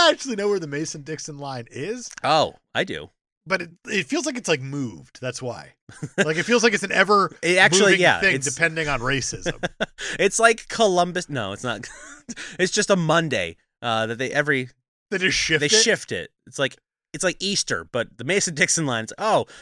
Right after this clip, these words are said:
Speaker 2: what year is it?" Yeah, it's at this latitude. No, it's between Delaware and Maryland.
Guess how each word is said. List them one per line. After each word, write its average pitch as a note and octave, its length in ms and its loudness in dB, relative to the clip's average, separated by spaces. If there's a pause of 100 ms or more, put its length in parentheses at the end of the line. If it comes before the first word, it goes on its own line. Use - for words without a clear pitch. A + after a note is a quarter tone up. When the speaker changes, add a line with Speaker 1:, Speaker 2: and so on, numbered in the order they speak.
(100)
Speaker 2:
what D3+ 160 -2
year G3 240 -2
is G#3+ 140 -2
it?" A3 120 -2
Yeah, D#3 200 2
it's G#2 120 -4
at A2+ 180 -2
this G3+ 220 -4
latitude. G2+ 400 -4
No, G#2+ 220 -6
it's A2 120 -6
between F#3+ 380 -6
Delaware G#2 400 -2
and E2+ 80 -10
Maryland. D#2 440 -14